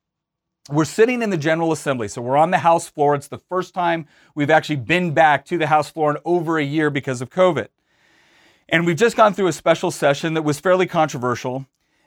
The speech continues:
And toward the end, one of my colleagues, a Democrat, gets up and he starts talking about disparities within society and disparities that uniquely affect the Black community.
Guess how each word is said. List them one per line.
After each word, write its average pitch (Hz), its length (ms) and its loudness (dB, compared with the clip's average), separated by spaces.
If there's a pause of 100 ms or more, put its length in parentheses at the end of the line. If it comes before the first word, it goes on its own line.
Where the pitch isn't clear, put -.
(140)
And 165 440 2 (400)
toward 254 320 0
the 233 140 0
end, 135 360 -2 (300)
one 165 200 2
of 214 60 4
my 214 120 4
colleagues, 156 540 2
a 160 60 -6
Democrat, 151 460 0
gets 160 260 -4
up 135 240 2 (720)
and 180 140 0
he - 20 -2
starts 240 300 -4
talking 202 440 0
about 147 520 4 (260)
disparities 190 840 0
within 160 340 -4
society 127 680 0
and 131 100 -10
disparities 180 760 0
that 147 260 0 (180)
uniquely 180 540 0
affect 151 480 0
the 135 60 -10
Black 139 340 2
community. 131 560 -6